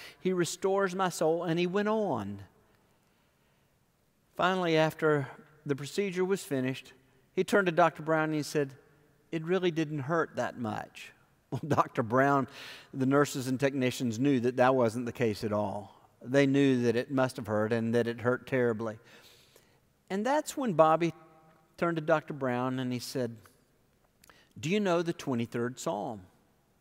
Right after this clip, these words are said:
Doctor Brown said, "Yes, I do, as a matter of fact." And then Bobby asked, "Well, can you recite it?" Doctor Brown said,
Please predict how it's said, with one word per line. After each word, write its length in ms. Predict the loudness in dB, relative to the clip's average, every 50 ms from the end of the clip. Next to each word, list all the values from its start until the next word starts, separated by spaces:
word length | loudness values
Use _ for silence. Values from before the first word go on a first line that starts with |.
| _ _ _ _ _ _ _ _ _
Doctor 260 | -4 -4 -4 -6 -8
Brown 340 | -10 -6 -4 -4 -4 -4 -6
said, 220 | -8 -10 -8 -6 -4
"Yes, 540 | -4 -4 -4 -6 -8 -12 -18 -20 -20 -20 _ -8
I 100 | -8 -6
do, 340 | -6 -4 -4 -4 -4 -6 -8 -14 -16
as 120 | -12 -8
a 40 | -4
matter 220 | -2 -2 -2 -2
of 80 | -2 -4
fact." 400 | -6 -6 -6 -6 -8 -14 _ _ _ _ _ _ _ _ _ _ _ _ _ _ _ _ _ _ _ _ _ _ _
And 200 | -4 -2 0 2
then 180 | 4 4 4 6
Bobby 400 | 6 6 4 4 2 2 2 0
asked, 320 | 0 0 -2 -4 -6 -10 -18 -20 _ _ _ _ _ _ _ _ _ _ _ _ _ _ _ -4
"Well, 160 | -2 0 0
can 320 | 0 0 -2 0 0 0
you 100 | 0 0
recite 560 | 0 -2 -2 -4 -2 -2 0 0 0 -2 -4 -6
it?" 300 | -12 -14 -16 -20 -20 -20 -20 _ _ _ _ _ _ _ _ _ _ _ _ _ _ _ _ _ _ _ _ _ _ _ _ _ _ _ _ _ _ _ _ _ _ _ _ _ _ _ _ _ _ _ _ -2
Doctor 280 | 0 0 0 -2 -4 -4
Brown 280 | -2 0 0 -2 -4
said, 380 | -6 -6 -4 -4 -4 -4 -6